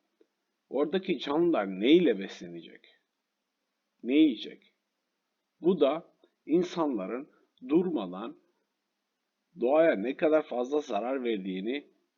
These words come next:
göstermektedir. Bir de kitaplarımızda sayfa seksen birde yeni türün getirilmesi diye bir alt başlık vardır. Opossumlarla ilgili çok güzel bir araştırma vardır.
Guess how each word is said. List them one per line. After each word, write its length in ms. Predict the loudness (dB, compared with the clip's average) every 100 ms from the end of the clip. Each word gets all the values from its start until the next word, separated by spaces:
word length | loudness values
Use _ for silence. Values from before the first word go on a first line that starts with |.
| -12
göstermektedir. 880 | -10 -10 -12 -14 -16 -20 -20 -20 -20 _ _ _ _ _ _ _ _ _ _
Bir 160 | -4 2
de 360 | 2 2 -4 -12
kitaplarımızda 800 | -2 0 2 2 2 -4 -4 -6
sayfa 420 | -4 -4 -2 -6
seksen 460 | -10 -10 -6 -6 -6
birde 340 | -8 -6 -6 -10 _ _ _ -18
yeni 460 | 0 2 2 0
türün 360 | 0 0 2 0
getirilmesi 1000 | 0 -2 -2 2 4 4 2 0 -4 -4 _ _ _ _ _ _ _ -6
diye 480 | -2 0 0 -2 -8 _ _ _ _ _ _ 0
bir 300 | 2 2 0 0
alt 320 | 4 4 2
başlık 420 | -10 -8 -10 -14 -14
vardır. 440 | -16 -10 -10 -10 _ -2
Opossumlarla 800 | -2 -2 0 0 0 -4 -6 -8
ilgili 320 | -12 -12 -6
çok 300 | -2 -2 -4
güzel 280 | -2 -2 -2
bir 60 |
araştırma 600 | -8 -12 -14 -12 -6 0
vardır. 420 | 2 2 0 -6